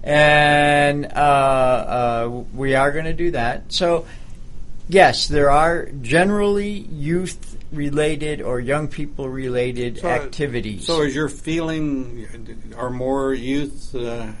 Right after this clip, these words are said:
Speaker 2: getting involved?
Speaker 1: Well, the, the, the thing that we have to overcome to get the more young people involved is, even if, say, I drive the Model A, and they'll say, "God, I'd love to do that, but it costs so much."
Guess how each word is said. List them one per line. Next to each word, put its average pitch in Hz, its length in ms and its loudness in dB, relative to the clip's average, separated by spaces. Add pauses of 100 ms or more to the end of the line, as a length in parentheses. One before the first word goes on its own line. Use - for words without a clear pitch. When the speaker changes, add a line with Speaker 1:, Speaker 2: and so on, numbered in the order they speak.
(140)
Speaker 2:
getting 127 240 -2
involved? 135 460 -4
Speaker 1:
Well, 208 300 10
the, 185 280 0
the, 175 380 4
the 170 120 0
thing 277 400 -2
that 214 160 -2
we 185 200 -4
have 185 300 0
to 165 120 -2
overcome 120 840 -4 (320)
to 127 100 -6
get 139 420 -2
the 135 120 -4
more 131 320 -2
young 120 260 -2
people 113 460 -8
involved 107 480 -4
is, - 180 -6 (480)
even 240 300 0
if, - 160 -4
say, 196 200 6
I 170 120 6
drive 156 360 4
the 139 80 -2
Model 135 400 0
A, 92 220 -2 (1400)
and 131 280 -2
they'll 131 200 0
say, 127 220 2
"God, 156 320 2
I'd 139 220 2
love 151 220 2
to 143 100 -4
do 120 200 -4
that, 143 260 0
but 98 100 -8
it 82 120 -12
costs 170 480 4
so 117 300 -2
much." 127 720 -2